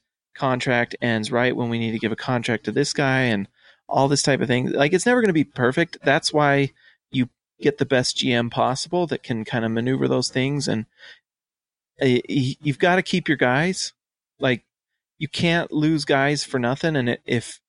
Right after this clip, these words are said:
if, and I promise you, Rudy's gonna want that Supermax. Like, like, I, I, I'd be surprised if he didn't. And maybe Rudy does something like, says, "Hey, I wanna win, and if we can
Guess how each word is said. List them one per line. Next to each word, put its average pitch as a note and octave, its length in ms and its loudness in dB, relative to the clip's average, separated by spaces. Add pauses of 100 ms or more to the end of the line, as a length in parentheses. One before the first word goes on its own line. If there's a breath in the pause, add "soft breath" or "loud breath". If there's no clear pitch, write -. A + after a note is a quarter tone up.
if, B2 340 -2
and C#3 140 0
I D3 80 2
promise F3 460 0
you, D3+ 100 0
Rudy's C#3 300 0
gonna C3 160 -2
want C3 260 -2
that F#3+ 160 0
Supermax. D#3 640 -4
Like, - 260 -4 (760)
like, A#2+ 300 0
I, - 100 -4 (180)
I, - 180 -2
I'd B2 120 0
be D#3 120 0
surprised C#3+ 500 0
if D3 60 -10
he C3 100 0
didn't. D#3 340 2
And C#3 160 0
maybe E3 260 2
Rudy D#3+ 460 0 (600 soft breath)
does D3 240 2
something D3+ 320 2
like, C#3+ 180 0
says, B2+ 220 0
"Hey, D#3+ 340 2
I D3+ 60 2
wanna D3+ 180 0
win, D3+ 400 0
and C#3 140 0
if A#2+ 140 -4
we D3 120 0
can C3+ 320 -4